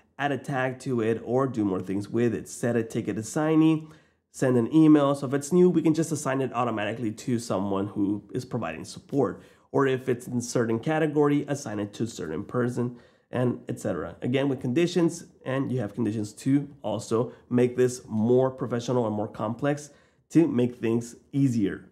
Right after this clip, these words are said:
okay? And also they, they have macros. Macros help us reply to customers really easily with messages. For example, if you have something really long that you're always replying,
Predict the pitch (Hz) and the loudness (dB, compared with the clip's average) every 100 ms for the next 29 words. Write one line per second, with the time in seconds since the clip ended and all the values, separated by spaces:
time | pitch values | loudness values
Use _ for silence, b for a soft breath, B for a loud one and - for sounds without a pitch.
0 | - 123 156 185 - B B B 160 175 | -8 -2 -2 -2 -10 B B B 0 2
1 | 180 170 156 151 151 143 123 123 139 131 | 0 2 4 2 2 -2 -2 -2 0 0
2 | 139 165 165 160 127 127 123 143 135 131 | -2 -2 -2 -2 -2 -2 -2 0 -2 0
3 | 135 135 127 120 120 - - 139 143 - | -2 -2 -4 -8 -8 -8 -6 -6 -6 -8
4 | 131 151 120 120 127 123 123 139 151 175 | -6 -2 -2 0 0 0 0 -2 0 -2
5 | 180 B B B 139 135 135 143 127 113 | -2 B B B -2 2 2 2 0 -4
6 | 104 - - 139 156 151 127 139 139 143 | -12 -8 -4 0 0 0 -2 -4 -2 -2
7 | 131 127 135 135 139 135 120 120 135 135 | -4 -4 -6 -4 -4 -2 0 0 0 0
8 | 117 127 127 117 131 123 - 117 135 143 | 0 0 -2 -2 -2 -2 -2 0 2 0
9 | 143 123 - 117 117 170 180 | -2 -8 -6 -4 0 0 -2